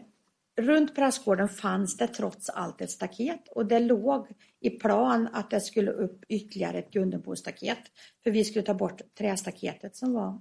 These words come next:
runt omkring, var det meningen. Eh, vi hade redan gjort detta på Södra Villan. Hade vi gjort. Och satt dit ett sånt där, eh,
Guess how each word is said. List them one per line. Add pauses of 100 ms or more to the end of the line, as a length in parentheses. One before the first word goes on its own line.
runt
omkring, (140)
var
det
meningen. (840)
Eh,
vi
hade
redan
gjort
detta
på
Södra
Villan. (920)
Hade
vi
gjort. (140)
Och
satt
dit
ett
sånt
där,
eh,